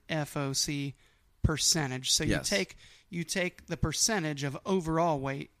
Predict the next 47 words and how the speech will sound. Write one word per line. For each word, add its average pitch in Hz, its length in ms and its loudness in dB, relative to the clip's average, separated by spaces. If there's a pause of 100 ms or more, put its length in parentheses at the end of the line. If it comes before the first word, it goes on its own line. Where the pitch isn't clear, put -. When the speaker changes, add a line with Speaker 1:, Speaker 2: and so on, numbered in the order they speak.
(580)
Speaker 1:
Does - 80 -12
that 170 120 0
make 160 200 -2
sense? 180 460 -2
Speaker 2:
Yeah, 190 180 4
I 180 180 4
know 214 200 2
exactly 120 380 2
what 85 120 -2
it 80 60 -4
is. 80 100 -6
I 165 120 4
just - 120 -2
Speaker 1:
Okay. - 100 0
Speaker 2:
didn't 95 200 -2
re-, 95 60 -2 (160)
I 104 60 -6
couldn't 98 320 -6
remember 85 280 -4
if 80 100 -12
you 82 80 -6
actually 80 280 -6
said 82 240 -6
what 76 240 -8
front - 340 -8
of - 60 -2
Speaker 1:
Yeah. 110 100 0
Speaker 2:
center 76 300 -6
meant. 78 320 -8 (340)
Speaker 1:
I 214 140 2 (880)
explained 196 640 0
that, 175 280 4
but - 100 0
I 156 60 2
didn't 160 180 2
explain 156 380 -2
the 147 60 -2
percentage 135 580 -2
part. 139 240 0 (100)
Speaker 2:
Right. 85 260 -6 (200)
Speaker 1:
So, 151 440 0 (460)
uh, 151 300 2 (160)
a 160 60 0
lot 185 240 2
of 208 100 2
people 175 380 2
run 170 560 2